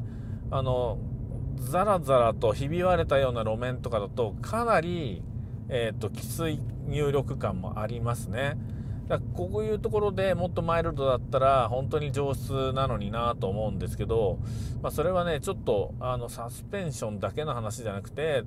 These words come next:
タイヤ、まあ、立派なサイズのタイヤついてるのもありますよね。えーっと、そういうところの関係もあるのかなと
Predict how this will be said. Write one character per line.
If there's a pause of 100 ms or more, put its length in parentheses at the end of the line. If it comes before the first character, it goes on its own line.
(500)
タ
イ
ヤ、
ま
あ、
立
派
な
サ
イ
ズ
の
タ
イ
ヤ
つ
い
て
る (100)
の
も
あ
り
ま
す
よ
ね。 (600)
え
ー
っ
と、
そ
う
い
う
と
こ
ろ (200)
の
関
係
も
あ
る
の
か
な
と